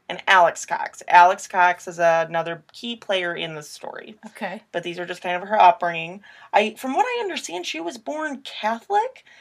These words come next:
Speaker 1: I don't see exactly when she started going to the Church of Latter-day Saints.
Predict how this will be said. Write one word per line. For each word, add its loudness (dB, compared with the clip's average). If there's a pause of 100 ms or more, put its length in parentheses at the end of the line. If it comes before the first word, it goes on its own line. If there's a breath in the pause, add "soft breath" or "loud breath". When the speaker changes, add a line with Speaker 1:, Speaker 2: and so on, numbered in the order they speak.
(280 loud breath)
Speaker 1:
I 0
don't -2
see -14
exactly -4
when -4
she -10
started -6
going -6
to -12
the -10
Church -8
of -10
Latter-day -2
Saints. -16